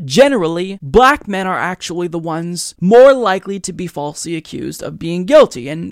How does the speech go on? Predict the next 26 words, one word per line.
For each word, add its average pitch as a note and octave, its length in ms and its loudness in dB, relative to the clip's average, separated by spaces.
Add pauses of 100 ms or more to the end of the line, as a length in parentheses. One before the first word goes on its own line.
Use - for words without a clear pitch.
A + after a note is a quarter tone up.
this - 260 -8
expands F3+ 640 -6
beyond E3 640 -2
sexual D3+ 380 -8
misconduct D3+ 520 -8
allegations. C3+ 640 -6 (200)
If E3+ 120 -2
Donald A#3+ 240 2
Trump G#3+ 160 -2
was F3 120 -2
being F3+ 580 -6 (200)
honest G#3+ 640 -2 (240)
and F#3 120 2
actually G#3 560 -2
did, G3 320 0
in G#3 100 -2
fact, F3+ 380 -4
worry D3 340 -6
about D3+ 240 -4
due E3 140 -6
process F#3+ 640 -6
and D3+ 260 -10
the - 60 -12
presumption C#3+ 460 -10
of - 140 -14
innocence, G#3 500 -6